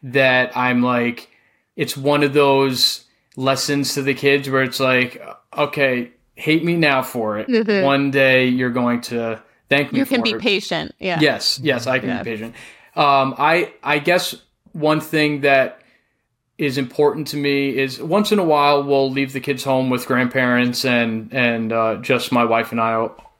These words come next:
Speaker 1: will go, or I'll take a quick trip, uh, myself. But, but I think what's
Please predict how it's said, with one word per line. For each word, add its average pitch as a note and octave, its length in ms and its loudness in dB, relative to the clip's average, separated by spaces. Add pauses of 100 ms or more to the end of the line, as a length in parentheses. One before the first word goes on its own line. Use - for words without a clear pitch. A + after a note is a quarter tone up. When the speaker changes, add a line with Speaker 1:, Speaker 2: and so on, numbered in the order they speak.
Speaker 1:
will B2+ 160 -2
go, A#2 380 2
or A2+ 200 2
I'll A#2 140 2
take A2+ 260 -2
a A#2 60 -4
quick A2+ 260 -2
trip, A2+ 400 -4 (240)
uh, A2+ 220 2
myself. A#2 600 0
But, C3 240 0 (400)
but B2+ 320 0
I B2 120 -2
think F3 540 -2 (280)
what's E3+ 320 0